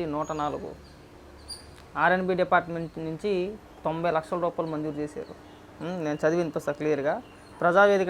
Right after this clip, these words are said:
నిర్మాణానికి అయిన ఖర్చు కేవలం తొంభై లక్షలు. రెండు వేల పదిహేడవ సంవత్సరం ఏప్రిల్ నాలుగున జారీ అయిన జీవో నెంబర్ ప్రకారం ఆర్ఎండ్బి డిపార్ట్‌మెంట్ నుంచి ప్రజావేదిక నిర్మాణానికి తొంభై లక్షల రూపాయలు నిధులు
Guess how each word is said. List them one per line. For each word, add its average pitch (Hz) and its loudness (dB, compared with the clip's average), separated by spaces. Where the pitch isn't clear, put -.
నిర్మాణానికి 175 2
అయిన 160 2
ఖర్చు 165 0
కేవలం 165 6
తొంభై 160 4
లక్షలు. 151 0
రెండు 156 2
వేల 180 6
పదిహేడవ 170 6
సంవత్సరం 170 0
ఏప్రిల్ 175 2
నాలుగున 160 2
జారీ 160 8
అయిన 160 0
జీవో 160 4
నెంబర్ 160 0
ప్రకారం 165 2
ఆర్ఎండ్బి 175 4
డిపార్ట్‌మెంట్ 165 4
నుంచి 196 -2
ప్రజావేదిక 175 6
నిర్మాణానికి 170 2
తొంభై 170 2
లక్షల 180 2
రూపాయలు 175 4
నిధులు 170 0